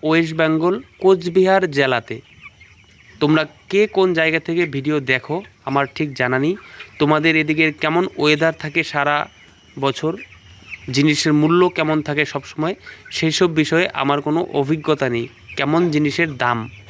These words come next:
তাও আমার জানা নেই। তবে আমাদের এদিকে সমস্ত কিছুই ঠিকঠাক রয়েছে, ওয়েদার ভালো,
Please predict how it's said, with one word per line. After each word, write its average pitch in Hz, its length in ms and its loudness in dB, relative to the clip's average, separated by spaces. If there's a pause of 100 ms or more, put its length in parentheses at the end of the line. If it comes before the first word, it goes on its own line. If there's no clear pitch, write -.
(300)
তাও 131 180 2
আমার 139 240 0
জানা 123 280 -2
নেই। 120 160 -6 (460)
তবে 127 140 0
আমাদের 151 380 2
এদিকে 165 420 2 (600)
সমস্ত 143 460 -2
কিছুই 160 340 2 (100)
ঠিকঠাক 147 540 -4
রয়েছে, 143 460 0 (1160)
ওয়েদার 143 380 0
ভালো, 139 320 -4